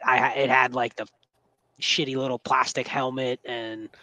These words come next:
the mesh jersey and, like, the shoulder pads, and I think that's all that came. And it came with, like, a football and, like, a tee.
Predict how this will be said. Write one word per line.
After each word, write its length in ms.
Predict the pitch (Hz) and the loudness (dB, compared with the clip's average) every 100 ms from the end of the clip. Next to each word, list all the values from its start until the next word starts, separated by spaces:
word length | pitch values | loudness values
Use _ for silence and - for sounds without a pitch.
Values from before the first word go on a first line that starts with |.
| - - - | -20 -12 -8
the 100 | 120 | -2
mesh 340 | 127 135 - | 2 4 2
jersey 760 | 120 131 127 120 123 120 120 117 | 0 -2 -2 -2 -4 -4 -2 -4
and, 120 | 110 | -6
like, 200 | 107 - | -10 -10
the 80 | - | -8
shoulder 400 | - 131 127 123 | -6 -4 -4 -4
pads, 380 | - 120 120 | -2 -2 -2
and 80 | 120 | -2
I 40 | 117 | -4
think 160 | 139 | -2
that's 180 | 117 - | -2 -2
all 160 | 117 110 | -4 -6
that 120 | 107 | -8
came. 160 | - 131 | -6 2
And 120 | 165 | 4
it 100 | 165 | 6
came 220 | 165 165 | 8 6
with, 140 | 151 131 | 4 -2
like, 160 | 135 | -2
a 40 | 123 | -2
football 580 | - 156 - 139 131 127 | 4 4 6 6 6 4
and, 100 | 117 | 0
like, 180 | 113 | -6
a 60 | - - | -6 -8
tee. 380 | - 113 95 | -10 -12 -16